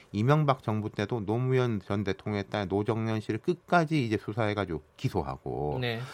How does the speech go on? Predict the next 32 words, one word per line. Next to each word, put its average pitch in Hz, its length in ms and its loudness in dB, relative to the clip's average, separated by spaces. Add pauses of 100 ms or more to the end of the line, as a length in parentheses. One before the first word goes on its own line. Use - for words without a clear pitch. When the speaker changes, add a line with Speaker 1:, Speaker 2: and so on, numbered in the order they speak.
(320)
Speaker 1:
야당이 151 560 2
좀 127 220 0
이런 202 320 0
부분에 196 340 0 (100)
파고들어서 147 640 -2
이제 98 200 0 (340)
좀 95 160 -8
틈을 196 260 4
벌리려는 76 460 -4 (240)
Speaker 2:
음흠. 101 760 -2
Speaker 1:
이제 71 120 -6
분위기인 76 360 -6
것 69 100 -8
같고, 65 340 -8
세 120 120 -2
번째는 180 420 2
이제 104 120 -6
현 208 340 6
정부 240 320 2
들어서 160 360 4 (340)
중앙지검장으로 131 960 6
있으면서 107 400 0
계속 - 320 -6
진행해온 104 600 2 (300)
적폐 - 280 4
수사. - 300 -2
Speaker 2:
아, 104 160 -6
지금 185 280 6
Speaker 1:
음, 180 40 6
Speaker 2:
얘기군요, 117 360 4
이거는. 101 180 6
Speaker 1:
그렇죠. 101 320 6